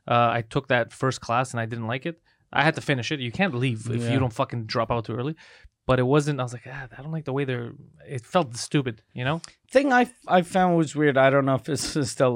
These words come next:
Speaker 2: like that, but the, uh, 'cause, uh,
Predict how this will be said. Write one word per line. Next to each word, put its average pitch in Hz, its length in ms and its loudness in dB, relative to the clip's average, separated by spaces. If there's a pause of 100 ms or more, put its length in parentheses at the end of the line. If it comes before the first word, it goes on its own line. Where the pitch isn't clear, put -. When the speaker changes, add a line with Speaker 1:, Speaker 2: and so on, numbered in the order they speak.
Speaker 2:
like 113 180 2
that, 117 140 2 (380)
but 143 80 4 (580)
the, 175 100 6 (240)
uh, 143 160 6
'cause, 175 320 0 (680)
uh, 139 260 6